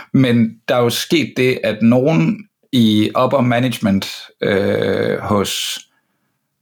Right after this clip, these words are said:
øh, det er noget med Ravensburger, der distribuerer for Disney, men i Skandinavien er det Brio, der tager sig af den, har jeg hørt. Der er det blevet besluttet på højeste plan, at, øh, de her kortspil, øh,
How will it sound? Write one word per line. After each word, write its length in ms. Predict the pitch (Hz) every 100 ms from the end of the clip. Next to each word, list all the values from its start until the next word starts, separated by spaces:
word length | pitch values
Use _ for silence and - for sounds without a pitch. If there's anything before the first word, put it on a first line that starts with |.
| -
øh, 180 | 104 90
det 200 | 90 117
er 40 |
noget 120 | 113 101
med 100 | 101
Ravensburger, 760 | 127 147 - - 123 123 120
der 280 | 110 101 98 - _ 113
distribuerer 560 | 107 - 104 113 123
for 100 | 117
Disney, 380 | 107 123 123 107
men 360 | 101 101 101 98
i 280 | 101 101 _ _ _ _ _ -
Skandinavien 600 | - 110 107 120 101 92
er 60 |
det 160 | 98 104
Brio, 320 | 127 131 139
der 120 | - -
tager 160 | -
sig 160 | - 101
af 60 |
den, 300 | 113 139 226 - - - - _ _ _ _
har 180 | - 92
jeg 120 | 73
hørt. 240 | 110 123 - _ _ _ _ _ _ _ _ _ _ _ _ _ _ 143
Der 80 |
er 40 | 147
det 80 | 135
blevet 160 | 139
besluttet 380 | 117 170 180 175 127 - - -
på 180 | 123
højeste 280 | 107 143 -
plan, 440 | 104 147 117 101 -
at, 360 | 110 107 - 127
øh, 160 | 104
de 100 | 147
her 100 | 123 113
kortspil, 760 | 127 139 - 107 104 90 - -
øh, 500 | 113 104 95 98 98